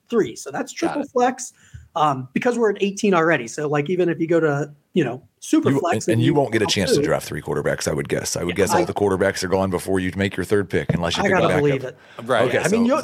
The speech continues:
Speaker 1: all the backup quarterbacks will be drafted,
Speaker 3: Yep.
Speaker 1: maybe before punters, but eventually, and it's not just punters. We also added coaches this year. <laughs> So if
Speaker 2: Okay.
Speaker 1: you wanna
Speaker 3: Eh.
Speaker 1: play for a coach, it's, a coach is simple. A win is worth ten points. A loss is nothing.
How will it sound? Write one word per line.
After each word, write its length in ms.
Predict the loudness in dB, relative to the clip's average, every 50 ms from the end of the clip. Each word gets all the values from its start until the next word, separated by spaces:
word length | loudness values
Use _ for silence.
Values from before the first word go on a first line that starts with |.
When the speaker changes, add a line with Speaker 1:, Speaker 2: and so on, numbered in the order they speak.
| -2
Speaker 1:
all 180 | 0 0 0 2
the 100 | 2 0
backup 320 | 0 0 0 0 -2 -2
quarterbacks 480 | -2 0 0 2 2 2 2 0 0 0
will 80 | 0 0
be 80 | 0
drafted, 600 | 2 2 2 2 2 2 2 2 2 2 0 -2 -2
Speaker 3:
Yep. 140 | -2 -2 -2
Speaker 1:
maybe 180 | -2 -2 -2
before 380 | -4 -2 -4 -2 0 0 0 0
punters, 440 | 0 0 -2 0 2 2 0 0 2
but 360 | 0 -2 -2 -2 -4 -18 -20 -20 -12 -6 -2
eventually, 340 | 0 0 0 0 2 2 2
and 40 | 2
it's 100 | 2 2
not 180 | 0 0 2 0
just 180 | -2 -2 0
punters. 380 | 0 0 0 0 -4 -8 -4 -2
We 100 | 0 0
also 240 | 0 0 0 0 2
added 280 | 2 2 2 0 -2 0
coaches 360 | 0 0 0 0 -4 -4 -2
this 220 | 0 -2 -2 -2 -4
year. 280 | -8 -8 -8 -8 _ _
<laughs> 60 | _ -10
So 560 | -4 2 2 2 4 4 4 2 2 0 -2 -4
if 600 | -2 -2 -2 -2 -4 -6 -8 -6 -2 -2 -2 0
Speaker 2:
Okay. 80 | 0 0
Speaker 1:
you 120 | 0 2
wanna 180 | 2 2 0 0
Speaker 3:
Eh. 20 |
Speaker 1:
play 240 | -2 0 0 0 0
for 180 | 0 0 -2 -2
a 80 | -2
coach, 420 | -2 -2 0 0 0 0 -4 -6 -8 -2
it's, 280 | -2 -2 -2 -2 -10 -14 _ -4
a 80 | -4 -2
coach 300 | 0 2 0 2 0 -2
is 140 | -4 -2
simple. 360 | 0 0 0 0 -2 -8 -10 _ _ _ 0
A 80 | 0
win 300 | 2 2 2 0 2 0
is 120 | 0 0 0
worth 220 | -2 -2 -2 0
ten 180 | 0 0 0 0
points. 460 | 0 0 0 2 0 -2 -6 -10 -14 _ -20 -20 -14 -8 -4
A 80 | -2 0
loss 320 | 2 2 2 0 0 -2
is 100 | -4 -2
nothing. 500 | 0 0 0 0 0 0 -2 -2 -4 -8